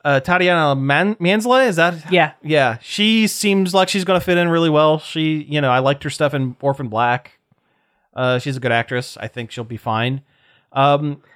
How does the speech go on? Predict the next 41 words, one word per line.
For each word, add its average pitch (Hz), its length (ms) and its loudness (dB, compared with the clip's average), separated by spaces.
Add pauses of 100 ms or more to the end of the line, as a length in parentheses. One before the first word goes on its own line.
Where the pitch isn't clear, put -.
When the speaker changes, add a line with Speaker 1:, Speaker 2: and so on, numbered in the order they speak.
(200)
Speaker 2:
I 233 60 0
think 277 300 -6
it's - 180 -8
mostly 190 600 0
just 185 400 -2
buttheads 180 640 0
that 165 240 -2
want 160 400 -6
something 196 400 -2
to 196 80 0
complain 202 420 -2
about. 196 400 2
Speaker 1:
Yeah. 113 400 2 (120)
Speaker 2:
Finding, 202 680 0 (100)
uh, 202 220 2
this 185 280 0
C 214 260 -2
G 196 180 0
not 190 280 2
being 185 240 0
perfect 190 480 -2
and 156 120 -4
latching 160 420 0
onto 147 280 0
that. 120 320 -2 (120)
Speaker 1:
The, 165 220 -4
uh, 170 300 4
at 170 140 -2
this 214 140 -2
point, 185 260 -2
there 160 140 2
are 147 60 2
more 160 300 0
and 165 80 0
more 147 180 0
people 131 320 -8
that 123 160 0
are 120 100 -2
waiting 127 460 -4
for 135 380 0
Marvel 120 760 -4